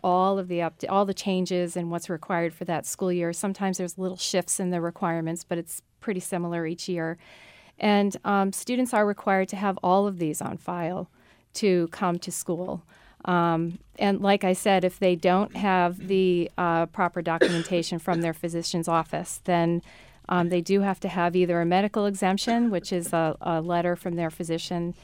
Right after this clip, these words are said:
explaining that they can't have that immunization for a certain period of time, um, or the religious exemption that you mentioned earlier.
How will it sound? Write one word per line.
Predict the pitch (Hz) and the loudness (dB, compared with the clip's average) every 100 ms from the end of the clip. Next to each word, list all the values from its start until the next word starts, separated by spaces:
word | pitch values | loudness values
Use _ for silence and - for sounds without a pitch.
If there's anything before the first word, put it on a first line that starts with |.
| - | -20
explaining | - - 196 180 175 | -18 -8 -2 2 2
that | 165 156 | 0 -2
they | 180 | -6
can't | - 185 - | -2 -2 -2
have | 180 170 165 175 | -4 -2 -2 0
that | 170 170 | -2 0
immunization | 180 170 170 165 175 - 185 | 0 0 2 0 0 -2 -2
for | 180 175 | 0 -2
a | 156 | -2
certain | - - 180 | -2 -2 -4
period | - 175 160 | -2 0 0
of | 160 - | -2 -8
time, | - 151 165 233 233 - - - - | -4 -2 0 0 -2 -20 -20 -20 -6
um, | 180 170 170 170 | 0 2 2 0
or | - 190 185 180 185 | -2 2 4 6 4
the | 190 180 | 2 0
religious | 175 175 170 - | 2 0 -2 -6
exemption | 175 170 165 - 165 | -4 -2 -2 -2 -2
that | 165 | -2
you | - 165 | -2 -2
mentioned | 160 175 180 - | -2 -4 -6 -4
earlier. | 160 156 147 - - | -4 -2 -2 -4 -6